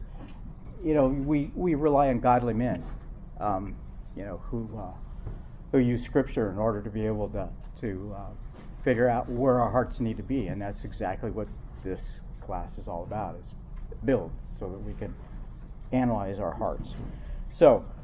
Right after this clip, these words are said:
what I'm gonna do is I'm gonna go through kind of a quick outline here of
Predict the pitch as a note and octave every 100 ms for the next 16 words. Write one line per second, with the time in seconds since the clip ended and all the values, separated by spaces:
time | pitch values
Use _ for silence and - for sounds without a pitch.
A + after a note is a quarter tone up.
0 | - D#3+ D#3+ E3 D3+ D#3+ D#3+ D#3 C#3 B2+
1 | C#3+ C3+ D3 B2+ D3+ C3 A2+ - - D3+
2 | D3+ - - B2+ C#3 C#3+ C#3+ D3+ B2+ C#3
3 | D#3 D#3 C#3+ A#2+ A#2